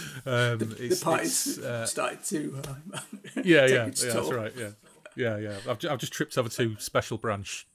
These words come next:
Speaker 2: Yeah.
Speaker 1: bodies. Um, yeah, yeah, I better go clean up. He, he always, he always has that, that, that freedom, um, to just, uh, you know, "I'm not gonna spend five years refining a book. This is the idea.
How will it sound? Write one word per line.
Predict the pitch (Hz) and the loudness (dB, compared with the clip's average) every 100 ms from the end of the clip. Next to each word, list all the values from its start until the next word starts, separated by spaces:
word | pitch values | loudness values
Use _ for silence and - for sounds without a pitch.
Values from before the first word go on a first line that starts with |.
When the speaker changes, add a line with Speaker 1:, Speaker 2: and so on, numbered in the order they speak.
| - | -2
Speaker 2:
Yeah. | 110 | 0
Speaker 1:
bodies. | 101 95 - - - - - 131 | 0 -4 -6 -8 -6 -10 -4 2
Um, | 123 120 110 113 147 | 4 4 0 -4 0
yeah, | 131 113 | 4 4
yeah, | 117 | 2
I | 107 | 0
better | 127 110 | -4 -4
go | 113 | -4
clean | - 110 | -2 -4
up. | 107 - - - - - _ | -4 -10 -16 -20 -20 -20 _
He, | 156 147 | -6 -2
he | 151 147 | 2 4
always, | 151 135 - | 4 2 0
he | 135 | -2
always | 135 131 | 0 -2
has | 120 | -4
that, | 123 117 - - - | -4 -6 -8 -20 -18
that, | - 139 | -14 -10
that | - | -10
freedom, | - 131 123 110 104 95 95 90 - | -4 0 0 -2 -6 -6 -10 -14 -8
um, | 104 101 95 98 | -4 -4 -6 -12
to | - 110 | -12 -10
just, | 113 - - | -8 -10 -6
uh, | 113 101 104 | -4 -4 -4
you | 123 | -6
know, | 104 | -4
"I'm | 98 110 | -4 -6
not | 120 | -6
gonna | 120 113 | -8 -10
spend | - 107 101 90 | -10 -8 -8 -10
five | - 101 95 | -6 -6 -6
years | 98 95 - | -6 -8 -8
refining | 98 107 98 92 | -10 -8 -8 -10
a | 90 | -10
book. | 101 - - | -10 -10 -4
This | 131 107 | -4 -4
is | 101 | -6
the | 101 | -6
idea. | 95 92 95 92 | -8 -8 -10 -10